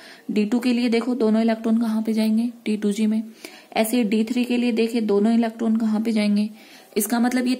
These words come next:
तीन electron अपने पास में fill हो गए, One, two and three। अब मैं बात करती हूँ फोर्थ, ये same ही देखिए यहाँ पे भी रहेगा, जब हाई,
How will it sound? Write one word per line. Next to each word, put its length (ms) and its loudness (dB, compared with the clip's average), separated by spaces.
तीन 260 4
electron 500 0
अपने 240 -2
पास 260 -4
में 100 0
fill 200 -2
हो 120 -2
गए, 160 -4
One, 420 0
two 240 0
and 200 -4
three। 240 -6
अब 80 2
मैं 160 4
बात 240 -2
करती 260 0
हूँ 160 6
फोर्थ, 360 -2
ये 160 0
same 380 2
ही 180 6
देखिए 340 0
यहाँ 320 0
पे 60 -2
भी 120 0
रहेगा, 380 0
जब 200 0
हाई, 240 -2